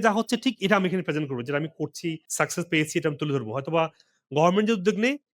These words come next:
এটা ম্যাসিভ আকারে আনানো সম্ভব, আমি একা তো আর পারবো না। So far আমরা যেটা চালু করেছি, এটা যদি আপনারা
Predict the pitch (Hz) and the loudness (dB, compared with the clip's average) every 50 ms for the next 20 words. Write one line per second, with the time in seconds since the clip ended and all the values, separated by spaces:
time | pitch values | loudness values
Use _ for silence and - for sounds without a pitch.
0 | _ - 160 - 160 143 151 160 - - 190 202 170 190 170 160 147 147 143 - | _ -10 -6 -4 -2 0 0 -2 -2 0 0 0 2 4 2 2 2 0 -2 -2
1 | - 165 151 123 113 - - - 151 160 185 175 165 - 185 - 185 165 - 147 | -4 -4 -2 -2 -2 -4 -2 0 2 4 4 4 2 0 -2 -2 -2 0 0 0
2 | 131 113 107 98 85 - - - - 226 247 240 277 262 254 240 262 220 247 240 | -2 -2 -4 -10 -12 -14 -6 2 4 4 4 6 4 2 4 2 0 0 0 0
3 | 233 226 214 214 208 220 233 220 - - 240 233 233 220 - 175 160 190 190 180 | 0 0 0 0 2 0 0 0 -2 -4 -4 -4 -4 -6 -6 -6 -6 -4 -2 -2
4 | 214 202 208 196 202 | -2 -2 -2 0 0